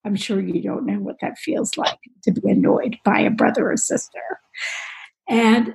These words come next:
so those feelings go into my stories a lot. Um,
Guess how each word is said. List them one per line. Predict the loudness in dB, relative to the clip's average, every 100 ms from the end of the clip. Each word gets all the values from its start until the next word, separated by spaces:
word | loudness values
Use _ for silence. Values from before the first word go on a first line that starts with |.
| -12
so | 2 6 6 6 -2
those | -8 6 6 8 6 4
feelings | -6 2 6 8 6 2 -4 -10 -12 _ _ -2
go | 4 6 8
into | 6 4 0
my | 0 0
stories | 0 -2 0 0 0 -4
a | -12
lot. | -14 -14 -16 _ -20 _ -20 -20 _
Um, | 4 6 4